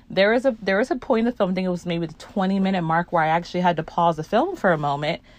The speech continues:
because I was truly tired of watching them argue. And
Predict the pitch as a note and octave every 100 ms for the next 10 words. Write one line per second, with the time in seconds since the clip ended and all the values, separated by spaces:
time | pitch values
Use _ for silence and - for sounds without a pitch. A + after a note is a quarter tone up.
0 | - - - A3 B3+ C#4+ C4+ C4+ - D#4+
1 | D4+ A#3+ C4 B3+ A3+ G3+ F#3+ - - -
2 | - A3 A#3 F3+ F3 G3 - A#3 G3 F3+
3 | D#3+ A3 A#3 D3 C3+ - - - - -
4 | F#3+ G3 F#3+ G3